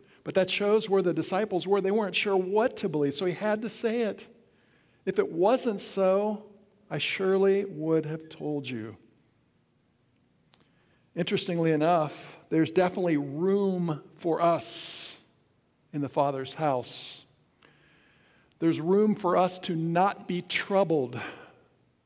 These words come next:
But Jesus was troubled. Even here, Jesus was the one that was really troubled. He knew what was ahead of him, but all he could think about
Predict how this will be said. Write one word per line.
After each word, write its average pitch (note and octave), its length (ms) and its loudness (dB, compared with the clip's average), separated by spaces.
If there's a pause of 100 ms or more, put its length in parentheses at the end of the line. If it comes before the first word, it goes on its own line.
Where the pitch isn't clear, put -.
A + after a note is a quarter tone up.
(360)
But C#3 120 -4
Jesus E3 560 -4
was C#3+ 180 -6
troubled. C#3+ 460 -4 (1080)
Even G#3+ 240 2
here, A#3 380 4
Jesus E3+ 640 0
was E3+ 180 2
the E3 80 2
one E3+ 240 2
that D#3+ 160 -6
was C#3+ 160 -6
really F3+ 540 0
troubled. D#3+ 380 0
He G#3 120 2
knew B3+ 300 4
what G3 180 4
was F3+ 160 0
ahead E3 300 2
of A3+ 120 2
him, B2+ 220 -8 (560)
but - 120 -10
all G#3 320 2
he G#3+ 120 -2
could G3 160 -2
think G3+ 240 -2
about C3+ 420 -2